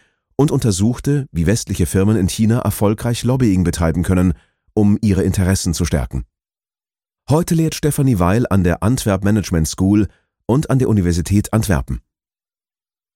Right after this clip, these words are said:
Als Vice Dean und Academic Director des P-H-D-Programms für Führungskräfte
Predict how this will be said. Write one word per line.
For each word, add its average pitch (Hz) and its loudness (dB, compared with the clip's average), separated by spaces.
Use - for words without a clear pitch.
Als 101 -2
Vice 160 0
Dean 117 2
und 95 0
Academic 101 0
Director 90 0
des 76 -2
P-H-D-Programms 87 -2
für 82 -2
Führungskräfte 101 0